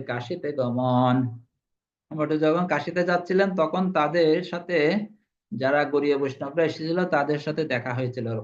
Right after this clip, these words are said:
পথের মধ্যে। কবুরে মিলিলা সব বৈষ্ণব আসিয়া, জলক্রিয়া কইল প্রভু সবারই লইয়া। জগন্নাথ পুরীতে আসার পর চৈতন্য মহাপ্রভুর সাথে মিলিত হয়েছেন, তখন কি করেছেন?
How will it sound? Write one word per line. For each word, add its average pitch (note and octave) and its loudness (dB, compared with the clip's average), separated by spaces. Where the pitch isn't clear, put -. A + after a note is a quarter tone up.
পথের C#3+ -6
মধ্যে। A2 -12
কবুরে B2+ 2
মিলিলা C3+ 2
সব C#3+ 2
বৈষ্ণব C3+ 0
আসিয়া, E3+ 4
জলক্রিয়া D3 0
কইল C#3 -2
প্রভু G#2+ -4
সবারই B2+ 0
লইয়া। C3+ -2
জগন্নাথ D3 0
পুরীতে E3+ -4
আসার D#3 0
পর F#3 0
চৈতন্য D#3 -4
মহাপ্রভুর D3 -2
সাথে E3+ -6
মিলিত C#3 -6
হয়েছেন, F3+ -4
তখন E3 -6
কি D#3+ -8
করেছেন? C#3 -4